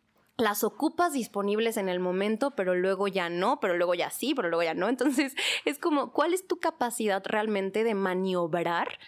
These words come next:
la información que tienes disponible o los recursos que tienes disponibles? Después está hablando de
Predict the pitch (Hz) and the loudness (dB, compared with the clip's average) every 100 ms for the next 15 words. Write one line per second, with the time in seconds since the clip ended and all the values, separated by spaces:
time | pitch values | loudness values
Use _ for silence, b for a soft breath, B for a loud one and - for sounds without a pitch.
0 | B B 202 208 190 190 185 175 - 196 | B B -2 0 0 0 0 -2 -2 -2
1 | 202 220 220 208 208 190 175 - 175 214 | -2 -4 -4 -2 -2 -4 -6 -4 0 0
2 | 226 165 - 185 180 180 170 170 - 240 | 2 0 0 0 2 0 -2 -6 -6 -2
3 | 320 311 202 170 180 180 180 175 165 165 | -2 -2 -6 -6 -6 -6 -4 -4 -6 -8
4 | - 165 175 160 151 - - B B B | -6 -4 -2 -2 -4 -8 -14 B B B
5 | B B 233 254 - 311 427 494 - 240 | B B -2 -2 -2 0 0 -2 -2 -2
6 | 233 - 208 214 226 214 - 196 202 208 | -2 -2 0 2 0 -2 -2 0 2 2
7 | 202 196 190 196 175 190 196 - | 2 2 2 0 0 2 0 -4